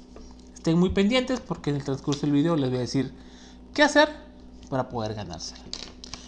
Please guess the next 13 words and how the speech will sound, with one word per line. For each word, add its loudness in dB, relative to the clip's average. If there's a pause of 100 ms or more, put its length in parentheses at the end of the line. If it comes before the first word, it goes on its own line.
(600)
Seguimos 8
con 2
las 2
cartas. 6
Como 2
les 6
decía, 4
viene 4
otra 2
copia 0
del -2
Mago 0
Oscuro. 4